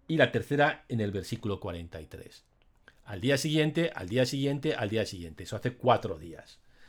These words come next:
Si a eso sumamos tres, se convierte en siete. ¿Mm? Es decir, podría,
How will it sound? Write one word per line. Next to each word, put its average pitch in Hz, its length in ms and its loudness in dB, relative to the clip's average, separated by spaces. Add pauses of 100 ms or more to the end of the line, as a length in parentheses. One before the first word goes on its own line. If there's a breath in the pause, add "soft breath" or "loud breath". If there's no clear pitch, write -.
(140 soft breath)
Si - 160 -12
a 107 40 -2
eso 113 120 -4
sumamos 123 440 2
tres, 165 420 4 (340)
se - 160 -8
convierte 87 400 -8
en 82 80 -12
siete. - 380 -14 (800)
¿Mm? 117 120 -12 (520 soft breath)
Es 117 120 2
decir, 107 360 -2 (1400)
podría, 127 500 8